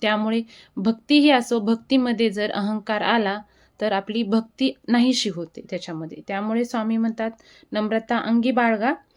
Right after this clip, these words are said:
त्यामुळे गुरुची कृपा तुमच्यावर होईल. जो नम्र राहतो, सेवाभाव ठेवतो, त्याचाच, त्या-, त्यालाच गुरुची कृपा मिळते.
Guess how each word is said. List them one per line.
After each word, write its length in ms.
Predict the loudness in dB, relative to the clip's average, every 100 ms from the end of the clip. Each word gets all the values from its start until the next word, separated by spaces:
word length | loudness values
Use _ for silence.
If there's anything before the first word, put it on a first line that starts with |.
| _ _ _ -4
त्यामुळे 400 | -2 0 0 0 -2 _ _ -4
गुरुची 380 | 0 0 0 -4
कृपा 300 | -4 -2 -2
तुमच्यावर 520 | 0 -2 0 -2 -2
होईल. 240 | 0 0 -2 _ _ _ _ _ _ _ -14 -6 2
जो 160 | 6
नम्र 340 | 8 8 10 10
राहतो, 640 | 8 6 4 4 4 2 -6
सेवाभाव 640 | 2 6 6 4 4 2
ठेवतो, 540 | 4 0 2 -2 -2 -8 _ _ 0
त्याचाच, 560 | 2 2 2 0 -2 -14 _ _ _ 2
त्या-, 260 | 2 2 2
त्यालाच 380 | 6 6 6 4
गुरुची 420 | 2 2 0 0
कृपा 300 | 0 2 2
मिळते. 400 | -2 -2 -6 -10